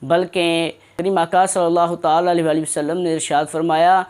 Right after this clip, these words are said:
کہ جس نے میری طرف کوئی ایسی بات منسوب کی جو میں نے نہ کہی ہو، یعنی کہ جھوٹی بات منسوب کی، تو وہ اپنا ٹھکانہ جہنم میں بنا لے۔ یہ کتب روایات میں جو ہے نا وہ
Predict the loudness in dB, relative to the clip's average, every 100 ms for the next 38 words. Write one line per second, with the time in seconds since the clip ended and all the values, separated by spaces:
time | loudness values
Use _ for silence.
0 | -10 -20 _ -4 -2 -2 -2 -2 0 0
1 | 0 -2 -2 -4 -4 -8 -2 0 0 -2
2 | 0 2 2 2 0 0 0 -2 -2 -2
3 | -2 0 -2 -6 -12 _ -6 0 2 2
4 | 0 0 0 0 0 -2 0 2 2 2
5 | 2 2 0 0 -2 -2 -2 -2 -2 0
6 | 2 2 0 -2 -2 -4 -4 -4 -4 -2
7 | -6 -12 _ -6 -2 0 -2 -4 -8 -8
8 | -8 -6 -4 -4 -6 -6 -4 -2 -2 -4
9 | -8 -10 -12 -14 -18 -10 -10 -8 -8 -4
10 | -2 0 2 4 2 2 -2 0 0 -2
11 | -6 -20 _ _ _ _ -10 -2 0 2
12 | 0 0 0 -2